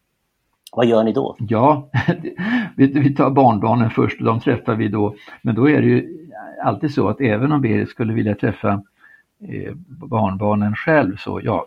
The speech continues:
Speaker 2: det är klart de kan ta bussen. Men nu är det ju coronati-, coronatider och då gör
Speaker 1: Mm.
Speaker 2: man inte gärna det. Så att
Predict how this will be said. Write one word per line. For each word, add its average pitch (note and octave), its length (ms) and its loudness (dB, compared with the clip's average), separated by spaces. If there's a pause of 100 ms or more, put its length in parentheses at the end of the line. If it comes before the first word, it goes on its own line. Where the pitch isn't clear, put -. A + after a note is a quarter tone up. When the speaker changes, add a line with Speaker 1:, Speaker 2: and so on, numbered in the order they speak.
Speaker 2:
det G#2 60 -10
är - 40 -12
klart - 260 -10
de D#2+ 120 -20
kan E2+ 180 -16
ta F2 120 -12
bussen. G2 520 -12
Men A2 140 -10
nu A2+ 360 -4
är G#2 40 -4
det G2 60 -8
ju G2 100 -8
coronati-, G2 760 -6
coronatider A2+ 1000 0
och G#2 60 -4
då A2 80 -4
gör A2+ 60 0
Speaker 1:
Mm. A2 100 2
Speaker 2:
man A2+ 80 0
inte A2 180 -2
gärna A#2+ 240 2
det. G#2 180 0
Så A2 100 -6
att G2+ 80 -8